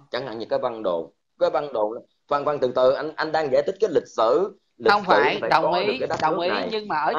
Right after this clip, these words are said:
Speaker 1: Ai là người tạo ra?
Speaker 2: Anh không hiểu, nãy Dương đã giải thích với anh rồi. Dương đã nói rồi, những cái, các chú, các bác đi lính Việt Nam,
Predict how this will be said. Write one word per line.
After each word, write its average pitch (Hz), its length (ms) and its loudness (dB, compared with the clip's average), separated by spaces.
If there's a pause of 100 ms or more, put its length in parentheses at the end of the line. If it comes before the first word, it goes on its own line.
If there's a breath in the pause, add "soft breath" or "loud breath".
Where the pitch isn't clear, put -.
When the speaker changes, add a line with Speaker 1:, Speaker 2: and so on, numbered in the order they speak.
Speaker 1:
Ai 180 100 -2
là 151 100 -2
người 110 220 -2
tạo 107 180 -4
ra? 127 100 -2
Speaker 2:
Anh 127 160 -4
không 190 160 -10
hiểu, 170 300 -10
nãy 196 240 -8
Dương 185 160 -14
đã 151 80 -8
giải 160 160 -10
thích 208 200 -16
với 175 80 -8
anh 160 140 -8
rồi. 101 340 -12 (440)
Dương 190 200 2
đã 180 120 6
nói 208 180 2
rồi, 139 240 -2
những 127 280 -12 (180)
cái, 202 340 -6 (100)
các 214 200 -14
chú, 214 160 -6
các 214 240 -14
bác 190 280 -6
đi 165 220 -6
lính 170 200 -8
Việt 135 200 -12
Nam, 147 240 -8